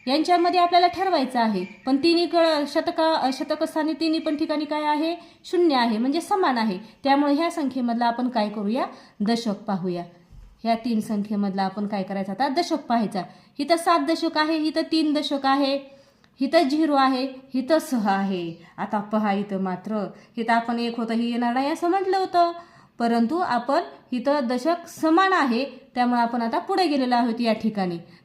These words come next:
तर आता इथं सात, इथला एक शतक मोठा आहे दशकापेक्षा, त्यामुळे ही सगळ्यात मोठी संख्या येणार आहे.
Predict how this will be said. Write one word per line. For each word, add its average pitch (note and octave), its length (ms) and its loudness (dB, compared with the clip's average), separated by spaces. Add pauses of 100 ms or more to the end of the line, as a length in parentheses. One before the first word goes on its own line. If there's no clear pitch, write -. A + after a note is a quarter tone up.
तर B3+ 60 -2
आता C#4 180 2
इथं D#4+ 180 0
सात, D#4+ 360 2 (280)
इथला D#4 280 2 (100)
एक D#4+ 200 -2
शतक F4 300 2
मोठा E4+ 320 6
आहे D4+ 180 2
दशकापेक्षा, A#3 680 -2 (400)
त्यामुळे C#4+ 320 2
ही D#4+ 100 4
सगळ्यात D#4 360 0
मोठी C#4+ 240 2
संख्या C4 340 -2
येणार G3+ 340 0
आहे. F#3+ 220 -2